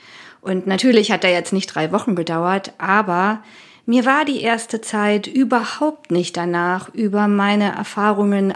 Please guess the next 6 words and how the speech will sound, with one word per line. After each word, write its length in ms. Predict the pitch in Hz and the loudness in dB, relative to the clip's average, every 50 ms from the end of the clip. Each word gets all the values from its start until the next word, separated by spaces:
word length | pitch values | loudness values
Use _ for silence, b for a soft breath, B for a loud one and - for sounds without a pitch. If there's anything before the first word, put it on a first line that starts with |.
| - - | -4 -2
aus 300 | 202 208 202 208 208 - | 0 0 0 0 -2 -2
diesem 320 | - 202 190 196 196 185 | -4 -2 0 0 0 0
Retreat 480 | 190 190 196 196 - 220 208 202 208 - | 0 0 -2 -2 -2 -2 -2 -2 -2 -4
zu 140 | - 214 | -8 -4
berichten, 640 | 185 202 190 220 240 240 - - - 208 208 208 214 208 B B B B B B B B B B B _ _ 220 | -4 -2 0 0 0 0 -2 -6 -2 0 0 0 0 -4 B B B B B B B B B B B _ _ 0
denn 580 | 214 214 214 214 214 214 214 214 214 196 - | 2 4 4 4 4 4 4 2 2 0 -2